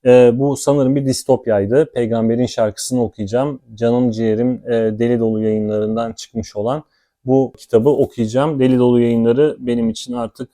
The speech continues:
çok başka bir yerde. Tüm Tudem yayın grubu da. E, bu da reklam değil, e, tamamıyla bir dayanışmadır.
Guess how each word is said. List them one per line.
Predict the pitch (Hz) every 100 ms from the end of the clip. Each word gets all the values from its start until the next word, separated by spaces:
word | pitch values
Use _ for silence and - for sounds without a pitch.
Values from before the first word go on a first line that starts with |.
| _ _
çok | - 127 - _
başka | 120 117 110 - 123
bir | 117
yerde. | 110 104 104 147 165 _ _ _ _ -
Tüm | 127 117 104
Tudem | - 113 110 107
yayın | 104 107 101
grubu | 101 101 104
da. | 147 170 _ _ _ -
E, | 117 117
bu | 117
da | 117
reklam | 113 110 127 120 110
değil, | 107 120 - 120
e, | 107 104 104
tamamıyla | 113 107 101 101 117 110
bir | 104
dayanışmadır. | 107 104 104 - 107 104 123